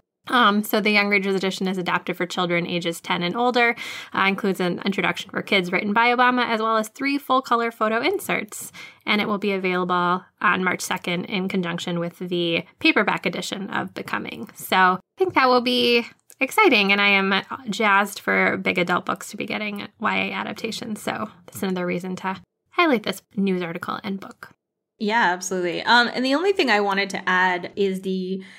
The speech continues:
Speaker 2: information that, okay, not only is the extremely popular at the, was it at the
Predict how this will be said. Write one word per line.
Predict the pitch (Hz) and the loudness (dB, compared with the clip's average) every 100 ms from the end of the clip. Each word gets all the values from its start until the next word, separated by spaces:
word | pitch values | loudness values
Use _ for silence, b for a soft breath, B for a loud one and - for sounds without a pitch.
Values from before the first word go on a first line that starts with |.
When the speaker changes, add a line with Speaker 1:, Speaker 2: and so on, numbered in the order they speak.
| B B _ | B B _
Speaker 2:
information | 320 349 349 349 285 233 302 403 220 190 185 208 208 | 2 2 4 4 4 2 2 2 0 0 0 -4 0
that, | 208 190 185 226 | 4 6 6 4
okay, | 226 | 2
not | 202 233 | 4 4
only | 302 330 294 202 | 4 2 2 4
is | 208 190 | 4 2
the | 202 185 190 | 0 0 -2
extremely | 185 - - 262 277 240 | -6 -6 -2 0 0 0
popular | - 185 190 185 185 180 170 - - | 0 -2 0 0 2 2 2 -2 -2
at | 180 185 | -4 0
the, | 185 175 170 - - - B B B | 0 0 -2 -6 -10 -16 B B B
was | 208 226 | -12 -8
it | 247 | -8
at | |
the | 285 | -6